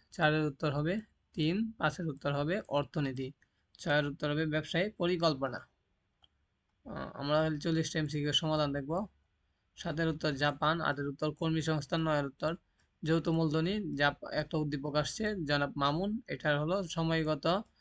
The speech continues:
শিল্প, তারপরে অর্থনৈতিক পরিবেশ। ওকে, পরের পৃষ্ঠা দেখি।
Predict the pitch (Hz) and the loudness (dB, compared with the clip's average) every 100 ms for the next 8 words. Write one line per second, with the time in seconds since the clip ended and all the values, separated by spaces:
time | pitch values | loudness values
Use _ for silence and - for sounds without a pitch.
0 | _ - - 170 170 160 160 185 262 - | _ -12 0 4 4 4 4 2 0 -4
1 | 139 135 151 214 339 _ - 151 139 160 | -4 -2 0 0 -2 _ -2 0 0 -2
2 | 156 143 151 - 190 160 131 - - _ | -2 -2 -4 -2 0 0 -2 -8 -14 _
3 | _ _ _ _ _ _ _ _ _ _ | _ _ _ _ _ _ _ _ _ _
4 | _ _ _ _ _ _ _ _ _ _ | _ _ _ _ _ _ _ _ _ _
5 | _ _ _ _ _ _ _ _ - 135 | _ _ _ _ _ _ _ _ -12 -6
6 | 175 - 156 139 143 - 147 143 156 | -4 -2 -2 -2 -4 -6 -6 -4 -4